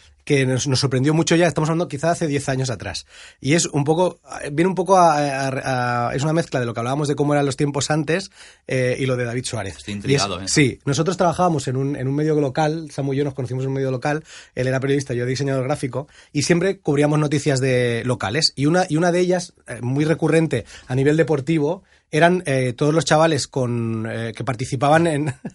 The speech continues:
Speaker 1: <laughs> los chavales que participaban en deportes, eh, con disca-, discapacidades mentales, ¿no? No sé si es la forma correcta de decirlo,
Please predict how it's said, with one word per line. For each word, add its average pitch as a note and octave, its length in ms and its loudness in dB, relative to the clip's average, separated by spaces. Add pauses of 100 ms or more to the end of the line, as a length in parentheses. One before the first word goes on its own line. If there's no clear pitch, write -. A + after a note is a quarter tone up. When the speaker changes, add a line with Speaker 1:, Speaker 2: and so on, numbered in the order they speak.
Speaker 1:
<laughs> - 280 -18
los D3 160 4
chavales D#3 260 6
que F#3 80 2
participaban D#3 520 2
en D3+ 80 2
deportes, D#3+ 760 0
eh, C3 300 -2
con C3 160 -2
disca-, B2+ 260 -4
discapacidades C3 640 -2
mentales, A2+ 420 -2
¿no? G3+ 200 -4 (200)
No C#3+ 60 -2
sé C#3 100 -2
si C#3 80 -2
es C3+ 80 -2
la C#3+ 80 -2
forma C3 240 -4
correcta B2 300 -6
de A#2 60 -8
decirlo, G#2 400 -12